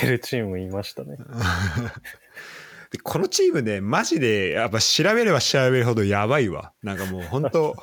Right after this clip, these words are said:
Speaker 2: <laughs> あの、アフリカの名手だわ、これは。
Speaker 1: アフリカのレアルマドリードだもんね、だって。
Speaker 2: アフリカのレアルマドリードよ。だって、エジプトのリーグ戦、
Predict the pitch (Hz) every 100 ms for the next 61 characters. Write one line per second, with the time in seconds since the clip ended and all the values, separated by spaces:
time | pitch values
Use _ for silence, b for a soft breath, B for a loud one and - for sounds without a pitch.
0 | B B B B - - - 120 113 98
1 | - B B - 123 120 185 202 175 135
2 | 170 302 - 95 87 82 82 78 - -
3 | _ _ _ _ _ - 90 110 113 110
4 | 107 107 104 104 104 104 87 76 76 78
5 | 78 - 110 110 92 180 - 214 160 123
6 | 101 131 165 160 156 113 78 67 B B
7 | B B _ _ b b _ _ _ _
8 | _ _ _ _ _ _ _ _ _ _
9 | - 92 - - 82 78 78 95 131 143
10 | - 190 185 185 185 175 165 165 160 147
11 | 151 139 139 135 131 104